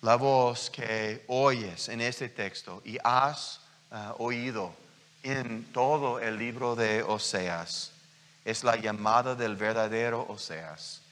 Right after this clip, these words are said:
Estás escuchando la voz de Jesús. Entonces me gustaría terminar esa serie con sus palabras.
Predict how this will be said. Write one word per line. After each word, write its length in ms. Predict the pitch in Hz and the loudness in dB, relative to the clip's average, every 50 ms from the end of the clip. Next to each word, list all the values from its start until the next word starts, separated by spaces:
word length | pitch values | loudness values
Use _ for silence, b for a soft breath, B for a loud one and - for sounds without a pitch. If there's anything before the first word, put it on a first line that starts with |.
| B B B B B - | B B B B B -14
Estás 440 | - 98 - - 117 131 147 147 147 | -14 -4 2 4 4 4 2 0 -6
escuchando 600 | 135 - - 131 117 - 139 120 123 123 123 123 | -10 -10 -10 -12 -4 0 2 2 4 2 0 -2
la 120 | 123 123 | -4 -4
voz 340 | 113 107 107 104 104 107 - | -4 -2 -2 -4 -4 -4 -6
de 80 | - 113 | -8 -8
Jesús. 760 | - - 113 - - - - 73 - - - - - - - - - - - - B B B B B B B B B B B B B B - | -8 -10 -10 -10 -10 -10 -10 -12 -14 -14 -12 -12 -12 -12 -14 -16 -20 -20 -20 -20 B B B B B B B B B B B B B B -4
Entonces 320 | 107 113 139 131 - - | 0 0 0 0 0 0
me 140 | 135 131 123 | 0 0 0
gustaría 540 | 120 135 139 - - 156 143 139 131 123 120 | 0 -2 -2 -2 -2 -2 0 2 2 2 2
terminar 480 | - 123 120 117 110 113 113 117 113 110 | 0 -2 -2 -2 0 4 4 6 4 4
esa 200 | 107 - - 120 | 2 0 -4 -6
serie 400 | - - 131 123 117 120 120 117 | -4 -2 -2 -2 -2 -2 -4 -4
con 200 | - 135 127 127 | -4 -6 -6 -6
sus 440 | - - 151 143 139 131 - - | -6 -6 -6 -6 -6 -6 -6 -8
palabras. 880 | - - - 139 113 104 104 104 90 - 82 78 80 - - - - - | -10 -6 -2 0 0 0 0 0 -2 -4 -8 -10 -10 -12 -12 -12 -12 -14